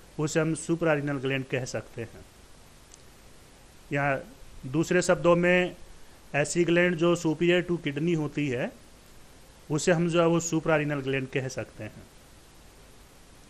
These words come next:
Description या discovery की अगर हम बात करते हैं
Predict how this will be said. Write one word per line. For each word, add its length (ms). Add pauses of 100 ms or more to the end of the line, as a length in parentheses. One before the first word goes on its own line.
(1400)
Description 840
या 160
discovery 520
की 60
अगर 160
हम 160
बात 240
करते 300
हैं 200